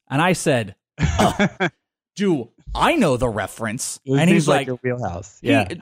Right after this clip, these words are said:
Speaker 1: "Are you kidding me?" He's like, "Well, you only know Nick Swartzen." And I said, "All right, you have now, now guns have been drawn here. You guys have never seen The Jerk. Don't tell me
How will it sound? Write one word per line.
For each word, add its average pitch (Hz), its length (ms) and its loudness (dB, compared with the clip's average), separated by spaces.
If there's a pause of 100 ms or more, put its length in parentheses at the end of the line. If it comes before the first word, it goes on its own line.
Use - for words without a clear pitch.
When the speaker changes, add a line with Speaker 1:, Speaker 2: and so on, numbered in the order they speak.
(120)
Speaker 1:
"Are 170 100 -2
you 165 120 -2
kidding 220 280 2
me?" 294 160 -4
He's 208 220 4
like, 170 140 0
"Well, 180 160 6
you 208 200 6
only 175 220 4
know 165 220 4
Nick 143 240 0
Swartzen." 147 720 -2
And 170 120 0
I 190 140 2
said, 123 460 -2 (680)
"All 151 120 0
right, 110 240 -4 (260)
you 220 320 2
have 156 220 2
now, 165 260 0
now 180 480 2
guns 156 360 0
have 143 100 0
been 123 180 0
drawn 131 360 2
here. 110 300 -2 (140)
You 185 240 0
guys 202 300 2
have 151 140 -4
never 160 220 -2
seen 151 300 -4
The 113 140 -4
Jerk. 170 420 0 (180)
Don't 175 360 0
tell 165 320 -2
me 123 680 -2